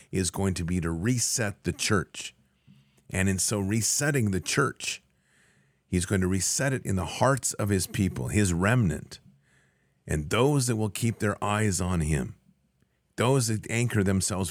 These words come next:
firmly on that rock of faith, knowing very well that as you stand on that rock of faith, everyone else's house who is built on sand will go away and be torn down.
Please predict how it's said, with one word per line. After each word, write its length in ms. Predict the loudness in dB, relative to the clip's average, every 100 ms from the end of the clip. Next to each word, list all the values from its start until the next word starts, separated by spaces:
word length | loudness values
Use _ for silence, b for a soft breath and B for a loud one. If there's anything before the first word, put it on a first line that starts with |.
| -2
firmly 440 | 2 4 4 2 0
on 140 | 0
that 200 | 0 0
rock 320 | -2 -2 -2
of 100 | -6
faith, 380 | -2 -2 -2 -10 B B
knowing 480 | 2 4 4 4 2
very 260 | 2 2 2
well 320 | 2 2 0
that 140 | 0
as 180 | 0 2
you 140 | 0 0
stand 540 | -2 -2 0 0 0
on 100 | 2
that 180 | 0 0
rock 300 | 0 0 0
of 140 | -2
faith, 340 | 0 0 -2 B B B -2
everyone 500 | 2 4 2 2 2
else's 420 | 0 0 -2 -4
house 360 | -2 -2 0 0
who 100 | 0
is 160 | 0 0
built 340 | 0 0 0
on 160 | 0 0
sand 480 | 0 -2 -2 0
will 120 | -2 0
go 220 | 0 2
away 360 | 2 0 0
and 100 | -2
be 80 | -4
torn 380 | -4 -2 0 0
down. 320 | 0 -2 -4